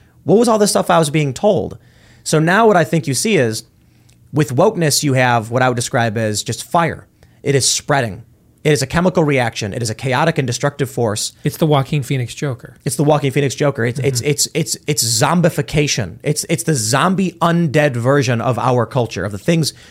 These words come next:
Speaker 1: we believe. Like, racism is bad. We wanna get away, away from that. We want, we want equality. The Constitution guarantees it. And then you get this zombified corpse version that's actually just infecting and destroying the institutions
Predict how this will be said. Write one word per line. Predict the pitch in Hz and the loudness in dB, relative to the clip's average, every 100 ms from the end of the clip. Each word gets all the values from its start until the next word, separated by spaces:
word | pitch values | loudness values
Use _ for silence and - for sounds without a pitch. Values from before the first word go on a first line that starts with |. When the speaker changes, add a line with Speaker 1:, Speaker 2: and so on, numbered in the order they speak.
| - | -10
Speaker 1:
we | 110 165 165 | 0 2 4
believe. | 127 131 117 | 2 0 0
Like, | 127 - - _ _ | -2 -4 -20 _ _
racism | - 269 190 | 0 0 2
is | 156 | 0
bad. | 120 131 135 123 - _ _ | 0 0 0 -2 -12 _ _
We | 180 226 | 0 2
wanna | 196 160 | 4 4
get | 165 | 2
away, | 139 135 131 | 4 2 0
away | 120 135 139 | -6 0 0
from | 143 139 | 2 0
that. | 139 | 0
We | 202 | 0
want, | 240 220 151 | 2 0 2
we | 220 | 2
want | 233 220 - | 2 0 -4
equality. | 185 - 170 185 170 175 | -6 0 2 4 2 0
The | - | 0
Constitution | 214 240 - 185 165 | -2 -2 0 0 0
guarantees | 135 165 151 127 147 131 | 2 2 2 0 0 2
it. | 143 - - - - | 0 -2 -18 -12 -2
And | 139 | 2
then | 160 180 | 4 4
you | 160 | 4
get | 160 160 | 2 2
this | 143 113 107 | 2 2 2
zombified | 147 175 165 180 156 139 135 120 | 2 4 2 2 2 2 0 -4
corpse | - - 175 - - | -2 0 0 0 -4
version | 110 151 190 156 123 90 107 - _ _ _ - | 0 2 4 2 0 -4 -8 -12 _ _ _ -2
that's | 151 - | 0 0
actually | 170 175 185 165 156 | -4 0 0 2 2
just | 117 151 - | 2 -2 0
infecting | 151 131 165 - 151 | -6 -2 -2 0 0
and | 143 127 | 0 0
destroying | - - - 175 220 170 135 | -2 -4 0 2 4 2 2
the | |
institutions | 143 - 190 190 120 107 | -2 0 0 2 0 0